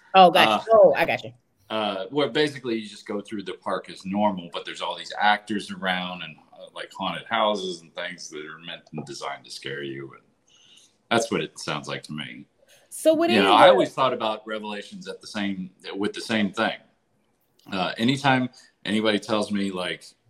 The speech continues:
Speaker 2: the, the moment a government or a group or whatever tells me to deny Christ, uh, or take a mark or something like that, uh, you know,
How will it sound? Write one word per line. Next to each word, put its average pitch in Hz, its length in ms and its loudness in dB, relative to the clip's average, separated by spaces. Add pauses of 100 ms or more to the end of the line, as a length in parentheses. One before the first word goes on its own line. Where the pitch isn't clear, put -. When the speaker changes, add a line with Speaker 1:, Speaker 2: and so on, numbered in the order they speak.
(760)
Speaker 2:
the, 90 480 -8
the 90 100 -8
moment 117 360 2
a 92 40 -6
government 98 720 -8
or 76 120 -10
a 82 40 -16
group 95 420 -4
or 78 100 -10
whatever 92 360 -4
tells 87 340 -10
me 85 200 -10
to - 120 -10
deny 82 380 -6
Christ, 90 720 -4 (500)
uh, 80 140 -4
or 80 440 -6
take - 380 -4
a 76 40 -18
mark 87 460 -4
or - 100 -6
something 92 380 -6
like 90 220 -4
that, 104 320 0 (420)
uh, 80 500 0 (540)
you 120 160 0
know, 76 200 -6